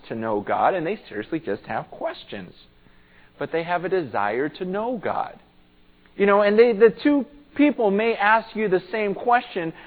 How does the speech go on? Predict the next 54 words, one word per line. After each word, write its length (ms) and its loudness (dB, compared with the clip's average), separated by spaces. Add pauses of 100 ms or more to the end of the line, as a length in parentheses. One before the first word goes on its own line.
(100)
but 80 2
one 320 4
with 160 4
a 80 2
motive 520 6
to 80 0
disprove 580 2
God 280 8
and 140 0
one 220 2
with 140 0
a 60 2
motive 440 4
because 260 -2
they 140 2
want 260 -4
to 60 -2
know 440 2
God. 400 0 (680)
And, 200 0
and, 260 -2
and 180 -4
so 120 2
we'll 240 4
answer 380 -6
the 100 -2
question, 480 -8
and 120 -8
I 60 -6
bring 240 -10
this 140 -4
up 160 -8
because 260 -6 (400)
sometimes 300 -2
we'll 80 4
get 180 0 (140)
frustrated 520 -2
and 80 -8
we'll 140 -10
say, 80 -10
"Gosh, 400 -8
maybe 140 -8
I 80 -2
gave 180 0
the 80 -4
wrong 260 0
answer 460 -2 (240)
'cause 140 -4
that 180 2
person 400 2
now, 300 4
you 160 2
know, 140 -2
has 80 -2